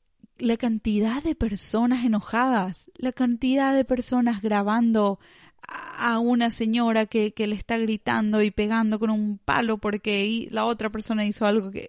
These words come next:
pero algo así mínimamente importante, o sea, personas que realmente no están reaccionando bien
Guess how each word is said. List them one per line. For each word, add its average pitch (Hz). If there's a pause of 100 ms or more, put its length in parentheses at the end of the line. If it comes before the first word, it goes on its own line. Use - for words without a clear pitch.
(120)
pero 185
algo 277
así 202
mínimamente 190 (1500)
importante, 202
o 180
sea, 180
personas 190
que -
realmente 202
no 208
están 180
reaccionando 185
bien 190